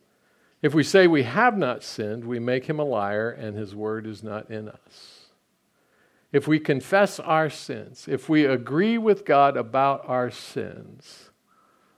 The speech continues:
then he's faithful, he's just, he'll forgive us our sins and cleanse us from all unrighteousness. And I fear that we take this too superficially at times. "Yeah, I,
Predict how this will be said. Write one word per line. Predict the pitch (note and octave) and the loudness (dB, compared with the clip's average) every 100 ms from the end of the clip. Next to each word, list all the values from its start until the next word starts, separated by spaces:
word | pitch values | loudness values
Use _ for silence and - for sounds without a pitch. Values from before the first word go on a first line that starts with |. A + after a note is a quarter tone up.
| _ _ _ _ | _ _ _ _
then | B2 A#2+ | -2 -2
he's | A2+ C3+ C#3+ | -2 -4 -4
faithful, | - C#3+ C3+ D#3+ F3 - | -2 -2 -2 -8 -8 -10
he's | A#2 A2 | -10 -6
just, | A2 A2 - | -6 -6 -8
he'll | C3 | -8
forgive | E3 D#3+ G#3 | -6 -4 -4
us | E3+ | -4
our | A#2+ | -8
sins | A2 A#2 G#2 | -8 -10 -10
and | G#2 | -12
cleanse | - C3 B2+ A2+ | -10 -8 -6 -6
us | G#2+ | -8
from | - A2 | -10 -12
all | G#2+ | -8
unrighteousness. | G#2+ G#2+ G2+ - A2 - - - _ _ _ _ _ _ _ _ _ _ _ _ _ _ - - - - | -8 -8 -10 -12 -18 -20 -20 -20 _ _ _ _ _ _ _ _ _ _ _ _ _ _ -20 -20 -10 0
And | D#3 | 4
I | D#3 | 4
fear | F3 A3 | 4 6
that | G3+ C#3+ | 6 4
we | C#3 | 0
take | C#3 F#3 G3+ G3 | -4 -2 -2 -2
this | D#3 D#3+ D3+ - | -2 -2 -4 -14
too | - D3+ C#3+ | -10 -8 -8
superficially | - C3 - B2 F#3+ - D3 G#2 - | -8 -10 -10 -10 -10 -8 -12 -12 -12
at | - | -16
times. | A2+ G2+ - _ _ _ _ _ _ _ _ _ _ _ _ _ _ _ _ _ _ _ - | -16 -18 -20 _ _ _ _ _ _ _ _ _ _ _ _ _ _ _ _ _ _ _ 0
"Yeah, | D3 C#3+ | 4 4
I, | D3 C#3+ | 4 -2